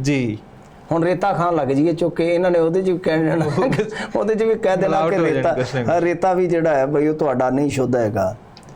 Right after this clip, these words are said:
Speaker 2: ਹੁਣ ਗੱਲ ਤੇ ਇਹ ਹੈ ਕਿ ਉਧਰੋਂ ਕਿਸਾਨ ਪਿੱਟੀ ਜਾਂਦੇ, ਉਹ ਕਹਿੰਦੇ, "ਫੜ ਫੜ ਸੁੰਡੀਆਂ ਅਸੀਂ ਸਪਰੇਅ 'ਚ ਸੁੱਟਦੇ ਹਾਂ," ਤੇ ਤਦ ਵੀ ਉਹ, ਉਹ ਤੇ ਸਵੀਮਿੰਗ ਕਰਦੀਆਂ,
Speaker 1: ਹੂੰ।
Speaker 2: ਬਟਰਫਲਾਈ,
Speaker 1: ਜੀ।
Speaker 2: ਬਟਰਫਲਾਈ ਸਵੀਮਰ ਜਿੱਦਾਂ ਹੁੰਦੇ ਨੇ।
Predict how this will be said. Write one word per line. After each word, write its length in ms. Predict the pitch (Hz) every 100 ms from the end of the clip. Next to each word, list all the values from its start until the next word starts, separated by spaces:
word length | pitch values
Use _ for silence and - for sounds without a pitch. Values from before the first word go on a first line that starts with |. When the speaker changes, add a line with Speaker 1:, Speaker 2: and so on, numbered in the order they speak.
| - 175
Speaker 2:
ਹੁਣ 100 | 208
ਗੱਲ 160 | 202 190
ਤੇ 160 | 202 226
ਇਹ 60 |
ਹੈ 60 | 226
ਕਿ 220 | 220 220
ਉਧਰੋਂ 460 | 202 170 175 196 196
ਕਿਸਾਨ 440 | 185 170 165 180
ਪਿੱਟੀ 260 | 180 202 185
ਜਾਂਦੇ, 260 | 185 185
ਉਹ 60 | 190
ਕਹਿੰਦੇ, 240 | 190 190
"ਫੜ 220 | 180 147
ਫੜ 200 | 143 180
ਸੁੰਡੀਆਂ 440 | - 139 131 151 165
ਅਸੀਂ 160 | 147
ਸਪਰੇਅ 340 | 170 160 160 175
'ਚ 80 | 170
ਸੁੱਟਦੇ 340 | 175 175 190
ਹਾਂ," 80 | 165
ਤੇ 100 | 156
ਤਦ 260 | 156 135
ਵੀ 160 | 156 175
ਉਹ, 220 | 175 160 - -
ਉਹ 100 | 160
ਤੇ 160 | 170 160
ਸਵੀਮਿੰਗ 460 | 127 139 156 196 190
ਕਰਦੀਆਂ, 340 | 165 151 156
Speaker 1:
ਹੂੰ। 80 | 139
Speaker 2:
ਬਟਰਫਲਾਈ, 540 | 143 151 143 135 131
Speaker 1:
ਜੀ। 60 | 123
Speaker 2:
ਬਟਰਫਲਾਈ 680 | 120 127 143 147 123 117 113
ਸਵੀਮਰ 480 | - - 117 120 123
ਜਿੱਦਾਂ 280 | 110 117
ਹੁੰਦੇ 260 | 110 113 120
ਨੇ। 120 | 107